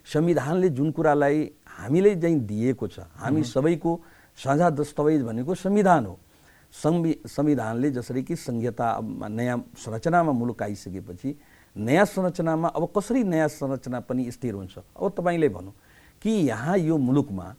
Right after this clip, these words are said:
Speaker 2: मह्म।
Speaker 1: शान्ति स्थिरता र नभइन्जेलसम्म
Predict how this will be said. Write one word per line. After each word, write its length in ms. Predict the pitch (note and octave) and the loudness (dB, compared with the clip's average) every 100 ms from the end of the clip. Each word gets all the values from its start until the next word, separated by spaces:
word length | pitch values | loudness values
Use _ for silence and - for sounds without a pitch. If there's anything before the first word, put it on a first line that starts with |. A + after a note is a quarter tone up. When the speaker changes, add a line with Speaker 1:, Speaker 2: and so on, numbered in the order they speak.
| - | -8
Speaker 2:
मह्म। 260 | B2+ A2+ B2 | -6 -4 -6
Speaker 1:
शान्ति 540 | - C#3+ F3+ F#3+ G#3 D#3 | 0 2 4 2 -4 -6
स्थिरता 560 | - C3 C3 B2+ D3+ D3 | -8 -2 -2 2 4 4
र 260 | D3 D3+ - | 4 2 -4
नभइन्जेलसम्म 1120 | G#2 G#2+ B2 B2+ C3 A#2+ A2 G2 - F2+ F2+ | -8 -2 0 0 0 0 -2 -6 -10 -12 -12